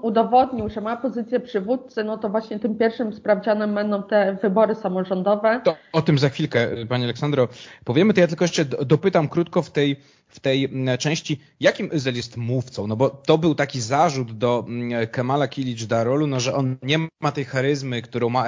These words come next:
Speaker 2: Erdoğan ewidentnie, prawda, od lat już przecież na wiecach występujący, m, showman. No, Ekrem İmamoğlu też ma tą charyzmę, on nie mógł wystartować, bo ciążą nad nim, czy groźba, wisi nad nim groźba zarzutów,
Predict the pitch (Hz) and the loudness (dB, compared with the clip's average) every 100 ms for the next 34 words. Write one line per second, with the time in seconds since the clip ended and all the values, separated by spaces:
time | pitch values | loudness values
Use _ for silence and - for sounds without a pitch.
0 | 127 113 131 139 117 110 113 127 120 110 | 0 2 4 4 2 -4 -4 -4 -6 -6
1 | 107 101 104 98 113 113 92 - 101 98 | -4 -2 -2 -2 -4 -4 -8 -12 -12 -8
2 | 104 113 113 95 104 110 104 92 110 127 | -4 -4 -2 -4 -6 -6 -6 -6 -6 -4
3 | 117 110 - - - - 107 127 - 131 | -4 -4 -8 -20 -14 -6 -4 -2 4 6
4 | 131 123 123 120 - - 113 156 175 151 | 6 2 -2 -4 -12 -10 -4 -2 0 0
5 | 143 139 151 143 131 143 147 123 117 127 | 0 2 2 2 0 -2 -2 -6 -6 -6
6 | 123 123 120 120 139 135 131 131 143 117 | -6 -6 -4 -4 -4 -4 -4 -2 -2 -2
7 | 120 - 117 131 131 117 117 - 131 123 | -2 -2 -2 0 0 0 -4 -4 -4 -2
8 | 123 120 117 120 117 92 110 107 104 123 | -4 -2 -2 -2 -2 -2 -4 -4 -2 4
9 | 135 117 110 110 - 107 110 143 - 120 | 4 4 0 0 -2 -4 -2 0 0 -2
10 | 120 117 131 120 120 123 113 143 - 92 | -2 -2 0 0 -2 -2 0 -2 -2 -10